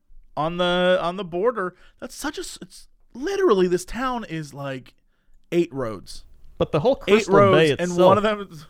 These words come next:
Speaker 1: <laughs> one of them's casinos. Yeah, the
Speaker 2: Oh.
Speaker 1: casinos are probably off-, I don't, it seems like a resort town, I suppose.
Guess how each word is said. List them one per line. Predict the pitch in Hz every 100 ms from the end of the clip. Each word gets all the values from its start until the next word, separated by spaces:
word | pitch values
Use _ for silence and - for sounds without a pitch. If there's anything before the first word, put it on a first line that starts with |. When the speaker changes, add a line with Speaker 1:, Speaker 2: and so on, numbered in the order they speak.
| -
Speaker 1:
<laughs> |
one | 160 156 185
of |
them's | 196 -
casinos. | 180 160 143 - - - - 131 -
Yeah, | 214
the | 190
Speaker 2:
Oh. |
Speaker 1:
casinos | 135 147 202 226 - - - - - - - -
are | 196
probably | 208 214 208
off-, | 208 214 - 196 - -
I | 202
don't, | 285 254 - - - _ - -
it | 190
seems | 359 453
like | 403
a | 233
resort | 190 135 226 494
town, | - 160 143
I | 135
suppose. | 123 127 170 233 143 151 -